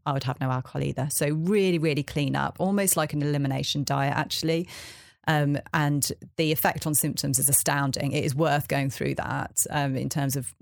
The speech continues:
taking all of those things out of your diet to heal the gut. Um, supplements can be essential. It depends on how bad somebody is suffering, but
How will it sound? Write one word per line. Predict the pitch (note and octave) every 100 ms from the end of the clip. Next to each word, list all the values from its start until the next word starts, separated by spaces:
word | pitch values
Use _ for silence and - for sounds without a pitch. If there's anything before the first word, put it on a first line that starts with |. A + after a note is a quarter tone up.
| -
taking | D3+ C3+
all | D3
of | C#3+
those | C#3 -
things | C#3+ D3
out | -
of | -
your |
diet | C#3 C#3 C#3 -
to | D#3
heal | B2 D#3 C3+
the | C3
gut. | - - - - - - - -
Um, | D#3 D3 D3 D3
supplements | - - G#3+ - F#3 D#3+ C#3+ - - -
can | - E3
be | D3 D3+ C#3+ C#3+ - _ _ _ _ _ _ -
essential. | F3+ - D#3+ D3 - - A#2+ F3 - _ _ _ _ -
It | -
depends | - - F#3+ F3+ F3 D#3+ -
on | D3+ D3+
how | D3+ - E3 D3 - _
bad | D3 C#3+
somebody | - D3+ C3+ C#3
is | C3
suffering, | D3 - - - - -
but | C#3+ -